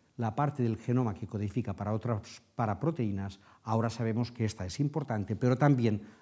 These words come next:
la, so-, y sobre todo la regulación de cómo se produce, cuándo se produce y dónde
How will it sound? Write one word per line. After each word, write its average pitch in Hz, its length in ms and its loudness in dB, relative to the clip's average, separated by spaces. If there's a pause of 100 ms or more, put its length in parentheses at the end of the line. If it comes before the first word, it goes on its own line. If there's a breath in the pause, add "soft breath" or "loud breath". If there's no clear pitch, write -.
la, 117 420 2
so-, 170 200 6
y 135 120 6
sobre 143 320 2
todo 104 320 -4 (220 loud breath)
la 127 180 6
regulación 101 920 0 (260 soft breath)
de 117 240 -2
cómo 117 360 4
se 120 180 -4
produce, 104 500 0 (100)
cuándo 139 440 2
se 147 160 -4
produce 92 600 -6 (1000 soft breath)
y 131 160 4
dónde 98 500 2